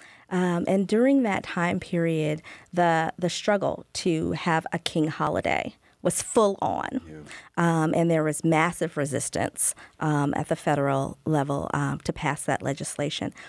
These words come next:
Speaker 1: But my parents kept me home from school. So every year I knew I had that day. And we considered that day a day of service and inspiration way before it was legislated. Um, and one of the things that my mother used to say to me about that is,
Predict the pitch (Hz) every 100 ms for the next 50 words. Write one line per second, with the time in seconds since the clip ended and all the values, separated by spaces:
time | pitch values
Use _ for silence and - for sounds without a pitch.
0 | - 214 226 262 - 269 247 - - 190
1 | - 175 170 170 170 - - - 165 175
2 | - _ _ _ - - - 185 196 233
3 | 269 269 277 175 101 - 196 247 226 -
4 | 247 247 240 233 214 220 208 220 220 -
5 | - - - _ _ _ - 196 190 185
6 | 190 226 240 240 - _ _ _ _ _
7 | - 202 - 240 254 247 214 190 - 175
8 | 180 202 - 175 170 175 180 - 185 185
9 | - - 175 - 185 180 175 175 208 269
10 | 320 - 311 285 254 226 170 147 - 110
11 | 180 95 95 92 - - - - - -
12 | - - 196 196 190 202 226 277 403 403
13 | - 247 214 208 196 240 - 247 - 196
14 | - 175 170 170 - 190 - - 196 196
15 | 185 196 -